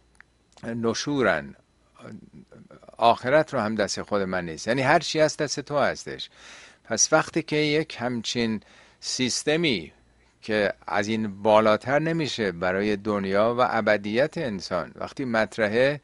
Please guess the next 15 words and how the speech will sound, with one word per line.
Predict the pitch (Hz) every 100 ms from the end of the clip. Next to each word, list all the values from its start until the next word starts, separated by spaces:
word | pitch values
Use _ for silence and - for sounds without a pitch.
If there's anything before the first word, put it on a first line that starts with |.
| _ - - - _ _ _
همینطوری | 104 110 113 120 117
که | 113 117
در | 104 107 107
کار | - 123 135 139
و | 127
تجارت | - 117 104 104 101 107 113 120
و | 110
مدیریت‌های | 104 98 101 98 95 90 120 131 151
ساده | - 113 110 107 156 147
دنیایی | 120 110 98 92 82 78
سعی | - 107 113
می‌کنیم | 135 127 - 120 113
که | -
هرچه | 104 127 123 -
بیشتر | 123 113 - - 123 107